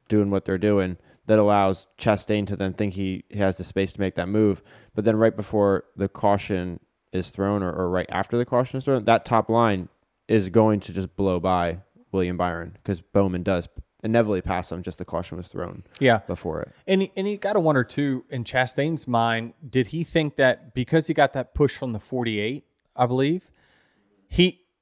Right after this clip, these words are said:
Speaker 2: he's probably thinking, "Well, certainly the forty-eight's not gonna push me by the twenty-four on that last lap. So I need to get to the bottom of the other line to then, I'm gonna put my eggs in that Austin Cindric's gonna push me to the win,"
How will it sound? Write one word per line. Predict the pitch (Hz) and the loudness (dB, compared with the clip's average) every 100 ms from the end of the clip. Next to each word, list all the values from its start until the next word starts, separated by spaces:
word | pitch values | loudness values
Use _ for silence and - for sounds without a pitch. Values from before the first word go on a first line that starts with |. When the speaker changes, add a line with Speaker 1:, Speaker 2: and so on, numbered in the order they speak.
| _ | _
Speaker 2:
he's | 127 185 - | -2 -2 2
probably | 190 165 143 | 6 6 4
thinking, | - 139 131 123 | 0 -4 -4 -6
"Well, | 117 107 | -4 -6
certainly | - 202 156 127 | -2 -2 0 -2
the | 110 | 0
forty-eight's | 139 127 120 - 123 | 0 0 0 -2 -6
not | 113 | -6
gonna | 117 107 95 _ _ _ _ _ _ _ _ _ _ | -4 -4 -6 _ _ _ _ _ _ _ _ _ _
push | - 156 143 - | 2 4 4 0
me | 135 123 113 104 | -4 -4 -6 -12
by | - 110 113 113 110 | -6 4 4 6 2
the | 107 | -4
twenty-four | - 131 110 - 113 107 | -6 -4 -4 -4 -2 -2
on | 101 | -4
that | 95 95 | -8 -10
last | 98 95 - | -10 -6 -2
lap. | 120 101 | -2 -2
So | - 117 | 0 4
I | |
need | 175 180 | 4 4
to | 127 | 0
get | 101 147 147 - | -2 -2 -2 -4
to | 123 | -4
the | 107 | 0
bottom | 95 120 127 123 | 6 8 8 4
of | - 117 | -4 -8
the | 113 110 | -8 -4
other | 131 127 139 | 0 2 2
line | 123 143 165 196 - _ _ _ _ _ _ - | 2 2 0 -4 -8 _ _ _ _ _ _ 2
to | 143 | 6
then, | 135 135 127 - _ _ _ | 8 6 2 -8 _ _ _
I'm | 143 156 | 0 2
gonna | 151 | 2
put | - 147 | 0 -2
my | 139 127 | 0 -2
eggs | 127 127 113 | 0 -2 -2
in | 127 113 | -6 -4
that | - | 0
Austin | 127 127 120 | 2 0 -2
Cindric's | - 127 110 - - | -4 -2 -4 -8 -8
gonna | 104 | -8
push | 95 113 - | -2 -4 -4
me | 110 95 92 _ - | -10 -12 -14 _ -18
to | 120 | -6
the | 110 | -2
win," | 110 | -2